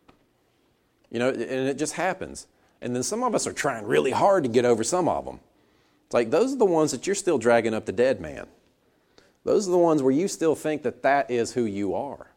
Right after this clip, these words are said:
And you've gotta remember what Jesus did, how he went, how he approached the woman caught in adultery. You know, he removed the accusation. He removed everything that was against her,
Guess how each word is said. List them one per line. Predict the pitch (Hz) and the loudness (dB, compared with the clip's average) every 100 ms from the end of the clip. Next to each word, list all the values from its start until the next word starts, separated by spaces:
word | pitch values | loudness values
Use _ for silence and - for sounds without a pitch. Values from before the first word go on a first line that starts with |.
| _ _ _ _ _ _ _ _ _ _ _ _ - | _ _ _ _ _ _ _ _ _ _ _ _ -8
And | 120 | -6
you've | 131 | -4
gotta | 131 143 | -2 0
remember | 139 143 196 | 0 -2 -2
what | 117 107 | 0 0
Jesus | 110 139 170 - | 0 -6 -6 -6
did, | 87 85 | -4 0
how | 101 | 0
he | 104 120 | 0 0
went, | 117 110 - _ - | -2 -4 -8 _ -12
how | 117 | -10
he | 107 113 | -4 -2
approached | 101 - 117 107 - | -2 0 0 0 -4
the | 98 | -4
woman | 117 127 | -4 -4
caught | 95 101 | -4 -4
in | 92 | -4
adultery. | 85 107 151 - 60 _ _ _ _ _ _ _ _ _ - | -6 -6 -6 -10 -12 _ _ _ _ _ _ _ _ _ -12
You | |
know, | 90 113 | -8 -4
he | 131 | -2
removed | 139 113 110 127 151 147 - | 2 2 2 2 2 0 -4
the | 104 | -2
accusation. | 92 82 85 73 73 69 60 60 | -2 -4 -8 -8 -10 -10 -14 -10
He | 120 | -8
removed | 139 117 120 139 131 - | -4 -4 -2 0 -2 -2
everything | 127 135 156 143 139 131 | -4 -4 -6 -8 -8 -8
that | 101 | -6
was | 101 | -6
against | 92 90 104 - - | -8 -6 -6 -8 -10
her, | 78 64 | -10 -10